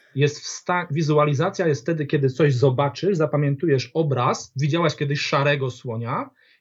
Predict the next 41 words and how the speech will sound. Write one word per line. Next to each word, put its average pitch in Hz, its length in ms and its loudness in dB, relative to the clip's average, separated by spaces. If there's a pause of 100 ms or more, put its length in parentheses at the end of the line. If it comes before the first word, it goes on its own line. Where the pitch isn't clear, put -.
(100)
i 160 140 -4
to 208 120 2
w 208 40 -6
twojej 165 240 -4
głowie 165 180 0
zostaje 156 280 0
jako 156 160 0
coś 143 140 2
naturalnego 143 580 2
i 135 60 4
prawdziwego. 120 600 0
Wyobrażenie 135 920 4 (260)
to 147 60 4
jest 131 120 4
modyfikacja, 151 720 0
którą 143 200 0
jesteś 147 260 0
w - 40 -8
stanie 170 200 2
sobie 147 240 2
zafundować 139 600 2
w 120 60 -2
głowie, 190 320 2
ale 196 120 2
która 220 180 0
może 220 180 2
nie 294 100 -2
istnieć. 117 480 -6 (380)
Widzę 170 420 4 (260)
różowy 151 340 0
słoń. - 260 -8 (1120)
Czucie 123 500 2 (140)
palpacyjne 180 840 2
od 147 180 0
jego 202 280 4
to 202 100 -2
jest 151 100 0
różowy 143 300 2
słoń, 110 280 -2
nic 135 160 0
więcej. - 340 -6